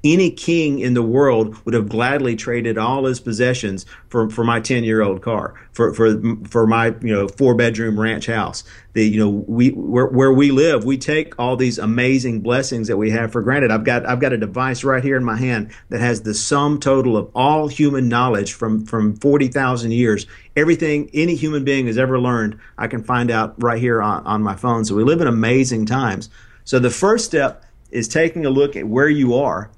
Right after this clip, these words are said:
being mindful of the, of the blessings that you have,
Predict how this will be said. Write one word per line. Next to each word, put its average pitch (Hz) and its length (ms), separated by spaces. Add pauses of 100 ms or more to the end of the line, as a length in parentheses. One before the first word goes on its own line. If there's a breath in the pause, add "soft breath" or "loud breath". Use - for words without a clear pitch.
(460)
being 131 240
mindful 135 560
of 104 100
the, 110 200
of 101 120
the 107 80
blessings 123 580
that 120 200
you 113 120
have, 120 460